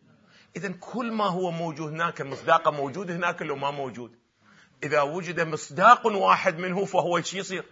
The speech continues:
ها؟ شي يصير مولانا؟ نعلم أو لا نعلم؟ نعلم. مع أن الآية شو تقول؟ شنو؟ ولهذا في أول سورة البقرة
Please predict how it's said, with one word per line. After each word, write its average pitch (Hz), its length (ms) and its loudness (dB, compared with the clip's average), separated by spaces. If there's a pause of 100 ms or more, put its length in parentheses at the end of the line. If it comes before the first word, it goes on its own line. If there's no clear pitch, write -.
(760)
ها؟ 202 280 4 (640)
شي 214 120 -4
يصير 226 220 0
مولانا؟ 185 340 4
نعلم 233 380 8
أو 226 80 4
لا 226 140 12
نعلم؟ 185 340 4 (1080)
نعلم. 165 460 4
مع 180 180 8
أن 214 100 4
الآية 254 280 12
شو 233 100 2
تقول؟ 254 260 -6 (2000)
شنو؟ 214 260 -2 (840)
ولهذا 147 420 0
في - 180 -6
أول 190 240 -2
سورة 143 360 -4
البقرة 123 640 -2